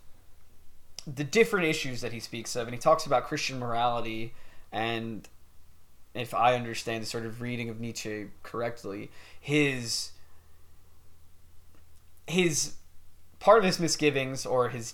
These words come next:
dislike for the Christian faith, um, was that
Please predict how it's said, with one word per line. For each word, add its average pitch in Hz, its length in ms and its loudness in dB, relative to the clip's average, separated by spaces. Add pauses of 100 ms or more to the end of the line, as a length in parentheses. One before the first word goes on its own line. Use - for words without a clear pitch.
(140)
dislike 123 520 0
for 120 140 -4
the 110 80 -8
Christian 113 440 -4
faith, 107 420 -8 (640)
um, 117 540 6
was 131 380 4
that - 420 4